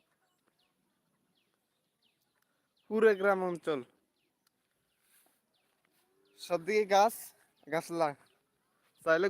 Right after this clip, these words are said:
গরু দেখতে পারেন, গরুর একটা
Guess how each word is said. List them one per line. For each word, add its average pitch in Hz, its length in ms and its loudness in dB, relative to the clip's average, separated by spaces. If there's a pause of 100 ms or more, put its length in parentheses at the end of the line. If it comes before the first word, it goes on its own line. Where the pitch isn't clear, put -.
গরু 202 280 8
দেখতে 185 240 -2
পারেন, 170 260 2 (1900)
গরুর 143 320 -4
একটা - 160 -10